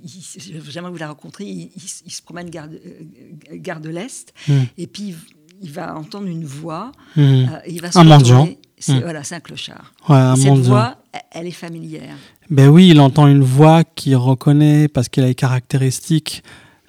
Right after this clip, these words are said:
Speaker 2: euh, d'un de ses amis d'enfance.
Speaker 1: Mhm.
Speaker 2: Euh,
Speaker 1: Copain
Speaker 2: donc,
Speaker 1: du primaire.
Speaker 2: voilà, qui, qui, euh, avec lequel il a vécu dans la cité, il, il entend donc, euh, «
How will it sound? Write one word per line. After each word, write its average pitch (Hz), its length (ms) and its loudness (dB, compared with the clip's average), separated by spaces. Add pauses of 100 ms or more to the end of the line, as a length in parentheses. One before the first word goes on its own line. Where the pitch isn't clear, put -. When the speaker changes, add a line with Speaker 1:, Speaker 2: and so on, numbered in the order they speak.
(140)
Speaker 2:
euh, 127 720 -2
d'un 135 240 0
de 127 80 -6
ses 135 240 -4
amis 131 220 -2
d'enfance. 175 680 -4 (160)
Speaker 1:
Mhm. 160 60 -18 (580)
Speaker 2:
Euh, 135 140 -2
Speaker 1:
Copain 131 240 0
Speaker 2:
donc, - 0 -
Speaker 1:
du 165 120 -10
primaire. 180 520 -12
Speaker 2:
voilà, 143 640 2
qui, 135 280 -4
qui, 135 420 -2
euh, 123 340 2
avec 123 340 -4
lequel 139 300 -2
il 131 60 2
a 127 80 2
vécu 127 280 -2
dans 131 100 2
la 127 120 0
cité, 180 480 -2
il, 139 380 -6
il 135 220 -2
entend 131 400 -2
donc, 120 320 -6
euh, « 117 400 -4